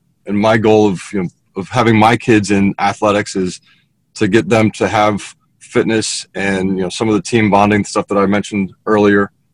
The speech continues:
and not necessarily worry about the injuries, but do as much as you can training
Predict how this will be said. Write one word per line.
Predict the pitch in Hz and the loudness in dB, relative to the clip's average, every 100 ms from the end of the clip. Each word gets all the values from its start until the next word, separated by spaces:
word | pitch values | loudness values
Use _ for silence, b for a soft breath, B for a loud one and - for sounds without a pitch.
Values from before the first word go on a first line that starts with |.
| _ _ - | _ _ -4
and | 107 | 0
not | 110 | 0
necessarily | 113 101 - 107 98 | 0 -4 -2 0 2
worry | 98 113 117 | 4 6 6
about | 110 104 95 | 6 2 2
the | 98 | 0
injuries, | 107 98 107 107 | 0 2 2 2
but | 95 87 | -2 -4
do | 104 | -2
as | 101 | 0
much | 101 104 | -2 -2
as | 101 | -2
you | 92 | -4
can | 92 113 104 101 | -4 -2 -2 -2
training | - - 117 107 98 | -4 0 2 4 2